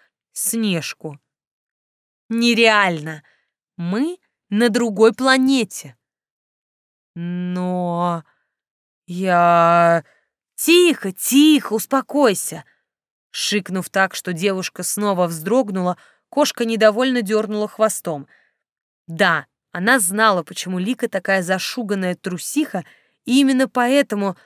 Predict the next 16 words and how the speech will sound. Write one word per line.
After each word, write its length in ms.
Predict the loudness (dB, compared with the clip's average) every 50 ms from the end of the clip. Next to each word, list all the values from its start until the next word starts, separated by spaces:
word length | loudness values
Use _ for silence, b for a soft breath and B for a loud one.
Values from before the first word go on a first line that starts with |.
| b b b
как 260 | 0 0 0 0 0
могла, 560 | -2 -2 0 0 -2 2 4 6 6 4 4
прятала 600 | 0 -4 0 2 2 2 2 0 -2 -4 -2 -4
ее 380 | -4 -4 -4 -6 -4 0 0 0
от 180 | 0 0 -2
искателей. 720 | -6 -8 -6 -4 -2 -4 -4 -4 -10 -14 -14 -14 -16 -18 _ _ _ _ _ _ _ _ _ _ _ _
Но 520 | -8 -6 -4 -2 0 0 2 2 0 0 -2 -4
не 220 | -6 -4 -4 -4
питомцу 600 | -4 -6 -8 -4 -2 0 0 0 -2 -4 -6 -10
тягаться 600 | -8 -8 -8 -2 0 2 2 2 0 -4 -8 -8
с 100 | -10 -12
профессионалом. 1000 | -10 -10 -12 -10 -8 -10 -10 -4 -2 -2 0 0 -2 -4 -6 -6 -8 -10 -14 -16 _ _ _ _ _ _ _ _ _ _ _
И 200 | 0 2 4 2
вчера 440 | 2 0 -2 -2 0 2 4 2 2
их 200 | 2 -2 -4 -4
нашли. 560 | -4 -4 -4 -4 -8 -12 -14 -16 -20 -20 _